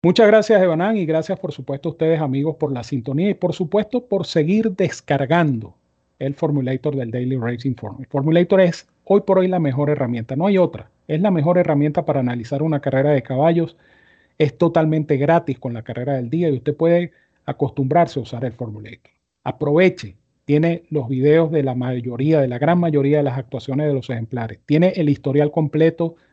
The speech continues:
de la campaña del ejemplar, los trabajos del ejemplar,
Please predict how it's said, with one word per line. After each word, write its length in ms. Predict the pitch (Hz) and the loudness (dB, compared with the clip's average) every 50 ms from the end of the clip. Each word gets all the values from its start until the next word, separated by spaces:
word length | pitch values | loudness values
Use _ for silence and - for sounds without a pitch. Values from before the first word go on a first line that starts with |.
| _ _ | _ _
de 120 | - 139 135 | -2 0 0
la 220 | 135 131 127 127 - | 0 0 -2 -6 -6
campaña 500 | - 127 123 123 - 151 156 165 165 156 | -6 -6 -4 -2 0 2 2 4 2 2
del 100 | 143 135 | 2 0
ejemplar, 500 | 123 120 113 117 - 131 110 113 117 123 | -2 -4 -8 -8 -8 -8 -8 -8 -8 -8
los 180 | 135 127 - | -8 -6 -4
trabajos 440 | - 139 135 139 156 156 151 156 139 | -2 2 4 4 4 4 2 0 -2
del 120 | 143 135 | -2 -4
ejemplar, 480 | 127 120 120 117 - - 123 117 107 - | -6 -8 -10 -10 -10 -10 -10 -10 -12 -14